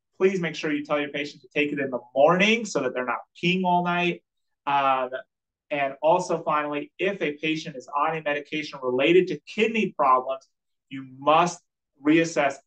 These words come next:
every single drug that they are on. This applies more at the nurse practitioner level, but this is something good for nurses to advocate for as well. If someone gets diagnosed with C K D, chronic kidney disease, put on dialysis, anything like that,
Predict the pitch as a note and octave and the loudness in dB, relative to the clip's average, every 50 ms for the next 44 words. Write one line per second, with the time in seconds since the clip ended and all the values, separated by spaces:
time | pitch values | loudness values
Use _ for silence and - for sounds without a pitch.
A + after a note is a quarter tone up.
0 | _ _ _ - E3+ F#3 F#3+ F3+ - D3 C3 B2+ - - - E3 E3 E3 D#3+ D3+ | _ _ _ 0 2 2 0 -2 -4 -8 -10 -10 -10 -8 -8 -6 -2 -2 -4 -4
1 | - - C#3+ D3 C#3+ C#3 C3 - C3+ C3+ C3+ C3 C3+ C3+ - - - _ _ - | -2 0 0 0 0 0 -4 -6 -4 -2 0 0 -2 -2 -4 -10 -18 _ _ -2
2 | D3+ D3 C#3+ C#3 _ _ D#3+ F3 F#3+ F#3+ E3 D#3+ D#3 D#3 D3+ - - C#3+ C#3+ - | -2 -2 -2 -6 _ _ -2 -2 -2 -2 -4 -6 -8 -8 -8 -6 -8 -8 -6 -6
3 | D#3 D3+ - D#3+ D#3 D3+ D3+ D3+ D3+ D3+ D3 C#3 B2+ B2+ - _ _ _ _ _ | -6 -6 -6 -4 -2 0 0 0 -2 -2 -4 -4 -6 -6 -8 _ _ _ _ _
4 | _ _ _ B2+ B2+ B2+ C3 B2+ - D#3 D3 D3 D3 D3 D3 C3+ D3 D3 D3 D3 | _ _ _ -8 -8 -6 -6 -4 2 2 2 2 2 -4 -4 0 4 4 4 4
5 | - C3 B2+ C3+ C#3+ D3 D3 D3+ C#3+ D3 C3 C#3 C#3 C#3 - - - D3+ B2 - | 2 -6 -4 -4 -4 -4 -4 -6 -6 -2 0 0 0 0 -2 -6 -6 -6 -8 -6
6 | _ C3+ C3 B2+ A#2+ G2+ C3 C#3 C#3 C#3 C#3 - - _ _ _ _ - - - | _ 0 0 0 0 0 0 2 2 2 0 -2 -8 _ _ _ _ -8 -2 0
7 | D#3+ D#3+ D#3+ D#3 D3 C#3+ - - C#3 C3+ B2+ B2+ C3 D3 D3+ E3 E3 E3 - B2+ | 0 0 2 0 -2 -2 0 0 0 0 0 -2 -2 0 0 0 0 -4 -10 -12
8 | - - - D3 D3 D3 - B2 A#2+ A#2 D#3 E3+ E3 E3 - - C3 B2+ A#2+ - | -14 -8 -6 -6 -6 -4 -6 -6 -4 -2 0 -2 -2 -2 -4 -4 -4 -4 -4 -6
9 | - - E3 D#3+ D#3+ D3+ D3 D3 C#3+ C#3 D3 D3 C#3+ C#3+ - _ _ _ _ _ | -8 -8 -6 -6 -4 -4 -4 -4 -4 -2 -2 -4 -4 -6 -10 _ _ _ _ _
10 | _ - E3 D3+ C#3+ B2+ A#2 A#2+ C3 C3+ C#3 C#3+ D3 D3 - C#3 - - C#3 D3+ | _ 0 2 2 2 2 0 0 2 2 2 2 0 0 -4 -10 -8 -6 -6 -2
11 | E3 F3+ E3+ D#3+ D3+ C#3+ C3+ C3 - _ C#3 C#3 C3+ - | -2 -2 -2 -2 -2 0 -2 -2 -2 _ -2 -2 -2 -2